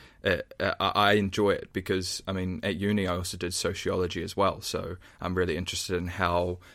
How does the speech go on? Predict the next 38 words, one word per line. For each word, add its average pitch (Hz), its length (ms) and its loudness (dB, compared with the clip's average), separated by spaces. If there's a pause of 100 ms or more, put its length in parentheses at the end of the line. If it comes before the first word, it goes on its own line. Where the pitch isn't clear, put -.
(140)
people 98 320 -2
interact 98 500 -2
with 92 140 -10
each - 180 -6
other 92 300 -4
and, 90 240 -6
and, 90 420 -6
and, 92 300 -6
and 92 160 -6
stuff - 240 -4
like, 87 100 -2
and 90 120 -4
how 101 160 2
people 90 300 -8
think. - 540 -6 (380)
Um, 92 460 0
so 92 540 0 (220)
yeah, 110 220 6 (180)
ha-, - 100 -4 (120)
being 104 220 4
able 101 180 4
to 95 60 0
help - 260 2
people 95 260 -2
with 92 160 -2
their 90 120 0
clothes, 90 600 -2
as, 110 440 0
you 120 100 0
know, 98 280 0
as, 98 640 2 (360)
um, 95 600 -2 (180)
<laughs> 117 200 -4
capitalist 107 600 6
as 98 180 0
that 95 160 -2
sounds, 95 560 2
and, 98 220 -6